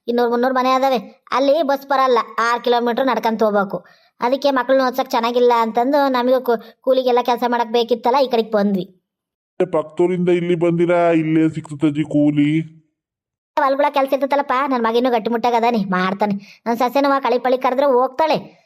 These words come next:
Speaker 1: ಹ್ಮ್, ಈಗಿನ ಯಾರು ಪರಿಚಯ ಇಲ್ಲಲ್ಲ, ಕರ್ದಿಲ್ಲ. ಅಲ್ಲಿ ಎಲ್ಲ ಮನೆ ಬಿದ್ದು ಹೋತ, ಅದ್ಕೆ ಮತ್ ಮಕ್ಳಿಗೆ ಓದ್ಸಕ್ಕೆ ಸ್ಕೂಲ್ ಗೀಲ್ ಎಲ್ಲ ಐತೆ ಅಂತ ಇಲ್ಲಿಗ್ ಬಂದ್ವಿ. ಹ್ಮ್, ನಮ್ಮೂರಾಗ ಏನ್ ಕೂಲಿ ಸಿಕ್ತತಗ, ಹೊಲದ್ ಕೆಲ್ಸಗಳು ಇರ್ತವೆ. ಒಂದ್ ಮೂರ್ ತಿಂಗ್ಳು ಅಷ್ಟೇ ಇರಲ್ಲ, ಬೇಸಿಗೆಗೆ ಒಂದ್ ಮೂರ್ ತಿಂಗ್ಳು ಇರಲ್ಲ,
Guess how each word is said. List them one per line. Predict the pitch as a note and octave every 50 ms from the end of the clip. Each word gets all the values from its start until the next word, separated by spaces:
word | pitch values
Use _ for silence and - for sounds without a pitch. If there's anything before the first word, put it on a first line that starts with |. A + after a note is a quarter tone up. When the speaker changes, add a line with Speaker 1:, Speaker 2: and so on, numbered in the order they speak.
| _ _ _ -
Speaker 1:
ಹ್ಮ್, | G#3 G#3+ A3+ A#3 A#3
ಈಗಿನ | A3 G#3+ G#3 A3 A3 G#3+ A3 A3
ಯಾರು | A3 G#3 G3+ A3 G3+
ಪರಿಚಯ | A3 G#3 G3+ - A#3+
ಇಲ್ಲಲ್ಲ, | A3+ A3 A3 A3 A3 A#3 C4 C4+
ಕರ್ದಿಲ್ಲ. | B3 G#3+ G3 F#3 G#3+ G#3 G#3 G#3+ - - - - - _ _ -
ಅಲ್ಲಿ | G3+ A3 A3+ A#3
ಎಲ್ಲ | A3 G#3+ A3+ A3+
ಮನೆ | A#3 A3 A3 A#3
ಬಿದ್ದು | A3+ A3+ A3+ A3 A#3 A3+
ಹೋತ, | A3+ A3 - C4 D4 C#4 G#3 F#3 - - _ _ -
ಅದ್ಕೆ | A3+ A3 - B3
ಮತ್ | A#3+ A3+ A3
ಮಕ್ಳಿಗೆ | A3+ G#3+ G#3 A#3+ A#3 A3+
ಓದ್ಸಕ್ಕೆ | A3+ A3 - A3+ A3 A#3+ A#3+ A#3+
ಸ್ಕೂಲ್ | A#3 - A#3 A#3 A#3
ಗೀಲ್ | A3 A3+ A3+ A3
ಎಲ್ಲ | A3 G#3+ A3
ಐತೆ | A3 G#3+ A#3 A3 A3 A3+
ಅಂತ | A3 G#3+ G#3+ A3 A3+ G#3+ - - G3+ - - _ _ -
ಇಲ್ಲಿಗ್ | G#3 G#3+ G#3 G3
ಬಂದ್ವಿ. | F#3+ F#3 F#3+ G3 F#3+ E3+ - - - _ _ _ _ _ _ _ _ _ _ _ _ _ _ -
ಹ್ಮ್, | B3+ C4+ D4 D4+ D#4 D4
ನಮ್ಮೂರಾಗ | C4+ B3 C4+ C#4+ D4 D4 D4 D4
ಏನ್ | D4 C#4+
ಕೂಲಿ | C#4+ C#4 C#4+ C#4+ C#4+
ಸಿಕ್ತತಗ, | D4 C#4+ D4 D4+ D4 D4 D4 C#4+
ಹೊಲದ್ | C#4 B3+ B3 B3+ B3+
ಕೆಲ್ಸಗಳು | - C#4+ C#4 C#4 - C#4+ C#4
ಇರ್ತವೆ. | C4 B3+ C4 C#4 C4 G#3+ G#3+ - - - _ _ _ -
ಒಂದ್ | A#3+ B3 A#3+ A#3+ B3 B3 B3
ಮೂರ್ | B3 C4+ C#4 C#4+ C#4 C#4+
ತಿಂಗ್ಳು | C#4+ C4+ C#4+ F4 E4
ಅಷ್ಟೇ | C#4 - - C#4
ಇರಲ್ಲ, | B3+ A#3+ A#3+ A#3+ A3+ G#3+ G3 - -
ಬೇಸಿಗೆಗೆ | A3 A#3 A#3 A3+ A3+ C4+ B3 B3 C#4 F#4 G4+
ಒಂದ್ | D4+ B3
ಮೂರ್ | A#3+ B3 B3+ B3 A#3+
ತಿಂಗ್ಳು | C4 B3+ B3 A#3+
ಇರಲ್ಲ, | A3+ A3+ A3+ A#3